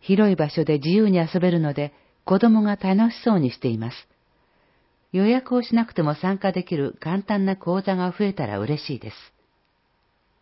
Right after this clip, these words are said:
写真です。髪を結った一歳半ぐらいの女の子とママです。写真終わり。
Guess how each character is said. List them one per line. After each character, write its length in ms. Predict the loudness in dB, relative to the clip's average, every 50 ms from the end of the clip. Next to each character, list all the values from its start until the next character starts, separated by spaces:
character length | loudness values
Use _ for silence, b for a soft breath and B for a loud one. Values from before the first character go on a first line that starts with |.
| _ _ _ _ _ _ _ _ _ _ _ _ _ _ _ _ _ _ _ _ _ _ _ _ _ -14 -6 -4
写 140 | -4 -2
真 260 | -2 -2 -2 0 0 0
で 120 | -2 -4
す。 60 | -6 -8 -20 -20 _ _ _ _ _ _ _ _ _ _ _ _ _ _ _ _ _ _ _ _ _ _ _ -8
髪 340 | -6 -4 0 2 4 4 4
を 40 | 4
結 160 | 2 0 -2
っ 40 | -4 _ -8
た 220 | -6 -6 -6 -6 -8
一 160 | -8 -8 -8 -8 -6
歳 200 | -4 -2 -2 -2
半 280 | -4 -4 -4 -2 0 0
ぐ 120 | 2 2
ら 180 | 2 2 2 0
い 60 | 0
の 140 | 0 0 0
女 240 | 2 0 0 0 0
の 100 | -2 -4
子 120 | -6 -8
と 300 | -6 -2 -2 -2 -2 -4 -4
マ 200 | -4 -2 -2 -2
マ 160 | -2 -6 -8
で 100 | -10 -12
す。 60 | -12 -14 -20 _ _ _ _ _ _ _ _ _ _ _ _ _ _ _ _ _ _ _ _ _ _ _ _ _ _ _ _ _ _ _ _ _ _ _ -8 -6
写 100 | -6 -6 -4 -2 0
真 220 | 2 2 2 2
終 80 | 0 -2
わ 180 | -2 -2 -4
り。 180 | -4 -6 -8